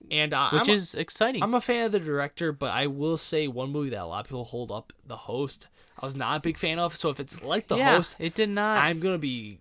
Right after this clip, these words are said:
Speaker 1: really kinda upset. But, um, also, I think we're gonna keep on with the Spooktoberfest,
Speaker 2: Well,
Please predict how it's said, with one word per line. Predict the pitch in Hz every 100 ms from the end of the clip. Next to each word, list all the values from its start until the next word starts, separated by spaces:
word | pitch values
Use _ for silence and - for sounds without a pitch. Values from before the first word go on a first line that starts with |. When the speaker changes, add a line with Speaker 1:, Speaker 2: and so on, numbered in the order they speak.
| _
Speaker 1:
really | 107 120 127 139 139 139
kinda | - 123 117
upset. | - 110 - 120 110 -
But, | 151 170 -
um, | 208 208 190 - _ 156
also, | 202 - 277
I | 165
think | 160 208 -
we're | 160
gonna | 185 180
keep | - - 180 -
on | 170
with | 175
the | 160
Spooktoberfest, | - - 165 156 160 175 208 196
Speaker 2:
Well, | -